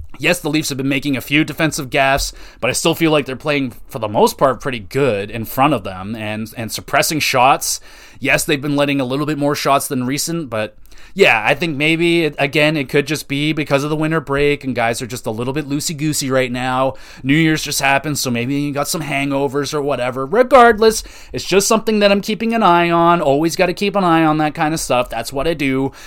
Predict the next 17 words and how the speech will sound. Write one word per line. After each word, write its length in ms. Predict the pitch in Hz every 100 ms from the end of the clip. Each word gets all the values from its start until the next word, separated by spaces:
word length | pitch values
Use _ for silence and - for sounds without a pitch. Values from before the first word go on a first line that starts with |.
| - -
I, 240 | 101 104 - - - - - - -
I 100 | 110
look 220 | 127 147
at 100 | 165
things, 400 | 170 156 156 -
trends 400 | - 147 147 127
that 260 | 131 123 110
I 80 |
don't 280 | 110 135 147
like 300 | 135 135 127
in 200 | - 131
my 160 | 127 127
team 380 | - 131 131 123
going 260 | 127 123
into 180 | 123 117
playoffs. 420 | 123 117 101 95
So 420 | - - 95 95